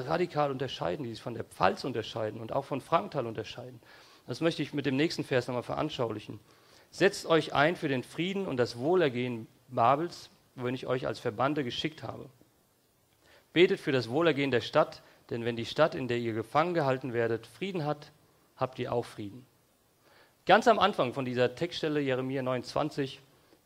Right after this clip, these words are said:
ähm, heißt es, dass König Nebukadnezar die Juden nach Babel gebracht hat, in die Gefangenschaft geführt hat. Jetzt hier,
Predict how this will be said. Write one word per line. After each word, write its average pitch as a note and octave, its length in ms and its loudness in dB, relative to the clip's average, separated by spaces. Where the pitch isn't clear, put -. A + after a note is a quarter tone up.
ähm, A#2+ 360 -6
heißt C#3+ 280 2
es, C#3 100 -2
dass B2+ 220 2
König E3+ 340 0
Nebukadnezar D3 720 2
die B2 140 -2
Juden C#3+ 240 -2
nach B2+ 160 4
Babel A#2 340 4
gebracht G#2+ 400 -10
hat, - 180 -18
in B2+ 100 -6
die B2 80 -2
Gefangenschaft B2 520 -2
geführt A2+ 300 -6
hat. A2 120 -8
Jetzt C3+ 200 2
hier, G3 400 4